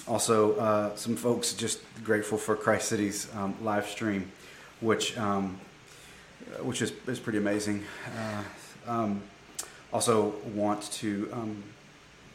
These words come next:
recognize, uh, some of these, um, other testimonies. Melissa, um,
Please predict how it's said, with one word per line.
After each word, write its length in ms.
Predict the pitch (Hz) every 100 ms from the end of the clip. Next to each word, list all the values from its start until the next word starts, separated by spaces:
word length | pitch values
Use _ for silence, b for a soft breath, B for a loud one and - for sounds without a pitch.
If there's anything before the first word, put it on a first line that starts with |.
| -
recognize, 1000 | 113 113 101 107 104 104 101 98 90 - - - - - - - - - - - - - - - - - B B B -
uh, 200 | 110 104
some 200 | - 120
of 60 | 107
these, 360 | 107 101 -
um, 200 | 117 107 107
other 260 | 113 107 104
testimonies. 840 | - 110 - 110 104 104 101 104
Melissa, 580 | 117 110 107 113 104 98 - -
um, 260 | 113 113